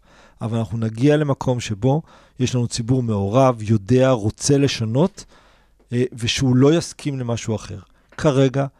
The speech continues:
חלק הדרך לאי הסכמה היא אולי, לפחות ככה נתונים מראים, חלק עוזבים, אה, יש,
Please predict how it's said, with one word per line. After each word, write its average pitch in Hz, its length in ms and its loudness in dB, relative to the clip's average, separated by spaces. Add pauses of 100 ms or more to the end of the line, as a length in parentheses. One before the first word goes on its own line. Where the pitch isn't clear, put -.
(180)
חלק 165 500 0
הדרך 127 420 -2
לאי 123 380 -4
הסכמה 135 520 -2
היא 127 220 0
אולי, 120 640 0 (440)
לפחות - 280 -16
ככה 120 240 -10
נתונים 127 340 -4
מראים, 135 340 0 (380)
חלק - 340 -10
עוזבים, 123 600 0 (680)
אה, 104 60 -10 (560)
יש, - 500 -12